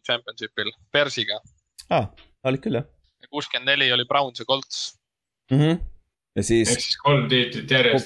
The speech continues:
Speaker 2: kolm tiitlit järjest,
Speaker 1: Kolm
Speaker 2: on ju.
Speaker 1: tiitlit järjest, jah. Viimane championship ja, või champion ja, ja siis kaks Super Bowli esimest.
Speaker 2: Okei. Noh, ikkagi kolm tükki järjest nagu selles suhtes.
Speaker 1: Jah,
Speaker 2: Nagu
Speaker 1: seda
Speaker 2: kõva
Speaker 1: küll.
Speaker 2: dominatsioon ikkagi selles suhtes, kuuekümnendad, vaata, Lombardi meeskond,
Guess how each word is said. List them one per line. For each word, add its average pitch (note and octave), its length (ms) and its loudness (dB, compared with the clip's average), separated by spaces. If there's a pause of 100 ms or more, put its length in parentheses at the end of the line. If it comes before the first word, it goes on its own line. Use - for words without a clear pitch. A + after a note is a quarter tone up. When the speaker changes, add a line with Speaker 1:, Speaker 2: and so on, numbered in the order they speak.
Speaker 2:
kolm C#3 160 2
tiitlit C3 240 0
järjest, C3 240 2
Speaker 1:
Kolm D#3+ 80 -2
Speaker 2:
on C3+ 80 -2
ju. B2+ 80 -2
Speaker 1:
tiitlit C#3 160 0
järjest, B2 300 -6
jah. C3 180 -6
Viimane C3+ 320 0
championship A#2+ 480 -6 (160)
ja, G#2+ 160 -6
või A2 160 -18
champion B2 320 -8
ja, A2 160 -20 (140)
ja A2 100 -20
siis A2 180 -16 (220)
kaks - 160 -6
Super A2+ 240 -6
Bowli A2 240 -8
esimest. - 400 -18 (240)
Speaker 2:
Okei. F#4 160 -2 (680)
Noh, C#3 280 0 (200)
ikkagi C#3+ 280 2
kolm A#2 160 0
tükki A2 180 0
järjest G#2 220 -2
nagu G2 120 -2
selles G#2 220 0
suhtes. - 240 -8 (260)
Speaker 1:
Jah, C3 140 0
Speaker 2:
Nagu G#2+ 80 -2
Speaker 1:
seda - 80 -4
Speaker 2:
kõva C#3 160 2
Speaker 1:
küll. C3 80 0
Speaker 2:
dominatsioon A#2+ 540 0
ikkagi F#2 240 -2 (200)
selles F2+ 220 -4
suhtes, D2 140 -14
kuuekümnendad, G2+ 560 0
vaata, E2+ 260 -8 (180)
Lombardi F2 400 -2
meeskond, E2+ 380 -6